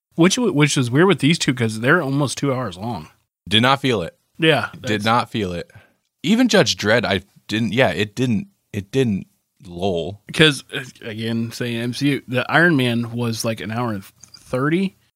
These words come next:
Speaker 1: I think. The
Speaker 2: Is that
Speaker 1: fir-,
Speaker 2: all?
Speaker 1: I think the first, it was, like, two, but that thing,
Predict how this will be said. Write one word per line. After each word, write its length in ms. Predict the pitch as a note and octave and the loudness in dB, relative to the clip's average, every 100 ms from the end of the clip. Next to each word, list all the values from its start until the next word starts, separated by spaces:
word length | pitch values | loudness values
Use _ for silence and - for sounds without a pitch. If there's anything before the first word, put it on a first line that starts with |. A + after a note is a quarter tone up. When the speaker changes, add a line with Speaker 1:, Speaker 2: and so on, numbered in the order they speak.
| _ - | _ -10
Speaker 1:
I 80 | C3 | -4
think. 400 | E3 F3 F#3+ - | 0 0 -2 -6
The 60 | C3 | -2
Speaker 2:
Is 60 | |
that 140 | A2+ B2+ | 2 4
Speaker 1:
fir-, 40 | |
Speaker 2:
all? 400 | G2+ F#3 G3 _ _ - | 4 4 0 _ _ -6
Speaker 1:
I 120 | A#2 | -4
think 260 | - F#3 F#3 | 2 2 2
the 80 | C3+ | 0
first, 220 | E3 C#3+ | 0 4
it 40 | |
was, 200 | D3 C3 | 2 4
like, 180 | C#3 B2 | 0 -2
two, 240 | - D3 A2 | -4 -4 -6
but 160 | A#2+ A2 | -8 0
that 240 | F3 G3 | 2 2
thing, 360 | E3 D#3 C3 | -2 -2 -2